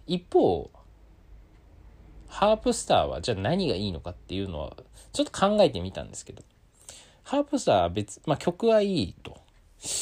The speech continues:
でもなんか歌とダンスは、うん、まあまあ、みたいな。で、なんかその七人の揃い方で言うと、うん、みたいな。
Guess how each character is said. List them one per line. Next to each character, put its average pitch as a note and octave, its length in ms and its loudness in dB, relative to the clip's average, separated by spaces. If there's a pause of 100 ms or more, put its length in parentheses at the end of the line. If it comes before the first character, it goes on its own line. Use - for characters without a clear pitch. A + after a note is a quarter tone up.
(180)
で F3 120 2
も C#3+ 100 2
な E3+ 80 2
ん D3+ 40 0
か - 120 -6
歌 F4 360 6
と B2 180 2
ダ D3+ 200 2
ン D3+ 80 0
ス E2 380 -8 (520)
は、 B2+ 320 6 (260)
う G#2+ 80 -4
ん、 F2+ 180 -2
ま G2+ 160 2
あ E2+ 60 -2
ま E2+ 180 -4
あ、 D2 60 -8
み C#2+ 100 -14
た - 140 -16
い - 20 -16
な。 - 60 -18 (1500)
で、 C3 160 -2
な C3+ 120 6
ん G#2+ 40 0
か G2 60 0
そ G2+ 140 -4
の F#2 80 -4
七 D#3 320 4
人 F#3+ 260 2
の G#2 80 -2
揃 C#3+ 300 2
い D3 120 2
方 D3+ 300 0
で F#2 80 -2
言 F#2 120 0
う F2 40 -8
と、 E2+ 260 -2
う G2+ 240 -2
ん、 G2+ 120 -2
み F2+ 120 -4
た D#2+ 120 -6
い E2 100 -10
な。 G#2+ 100 -18